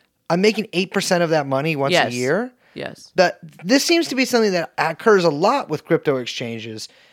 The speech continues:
Speaker 1: particularly ones that f-, go bust, is that they gave you these incredibly extraordinary high amounts that you can earn in interest or something like this. Too good to be true, one might say.
Speaker 2: Mm.
Speaker 1: You put your money in there, and then eventually the bottom falls out.
Speaker 2: Yeah.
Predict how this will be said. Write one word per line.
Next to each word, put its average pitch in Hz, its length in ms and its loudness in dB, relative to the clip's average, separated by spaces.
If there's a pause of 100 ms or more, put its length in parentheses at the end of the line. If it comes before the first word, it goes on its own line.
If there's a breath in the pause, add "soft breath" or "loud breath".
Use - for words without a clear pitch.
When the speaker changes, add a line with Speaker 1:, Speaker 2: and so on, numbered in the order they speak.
(240 soft breath)
Speaker 1:
particularly 233 440 2
ones 156 380 0
that 131 340 0 (200)
f-, - 120 -20 (100)
go 139 220 4
bust, 139 720 2 (340 soft breath)
is 165 200 2
that 170 200 2
they 160 120 0
gave 190 340 2
you 202 100 0
these 160 240 -2
incredibly 175 680 0
extraordinary 165 760 0
high 147 300 0
amounts 147 400 -2
that 135 80 -10
you 135 100 -6
can 123 140 -6
earn 139 220 -4
in 117 100 -10
interest 202 520 0
or 135 60 -8
something 135 240 -6
like 120 180 -6
this. 123 160 -4 (320 loud breath)
Too 294 160 4
good 214 220 6
to 175 80 0
be 156 140 2
true, 349 260 6
one 165 220 0
might 127 240 -2
say. 107 300 -4
Speaker 2:
Mm. 190 380 -2
Speaker 1:
You 165 80 0
put 202 200 4
your 185 100 2
money 214 320 4
in 165 140 2
there, 139 260 4
and 135 160 0
then 139 240 -2
eventually 143 400 -2
the 127 100 -2
bottom 131 380 4
falls - 320 -10
out. - 200 -16
Speaker 2:
Yeah. 165 300 0